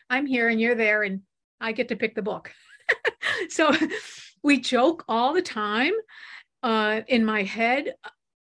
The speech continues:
People say, "How do you know it's not your own thoughts?" And you know what? Maybe it is. And maybe the feather that I find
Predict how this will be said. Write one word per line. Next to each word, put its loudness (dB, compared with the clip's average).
People -2
say, 0
"How -2
do 0
you 0
know 0
it's -6
not -2
your 0
own -2
thoughts?" -2
And 2
you 4
know 2
what? 0
Maybe 2
it 2
is. 0
And 4
maybe 6
the 0
feather 0
that -2
I 2
find 0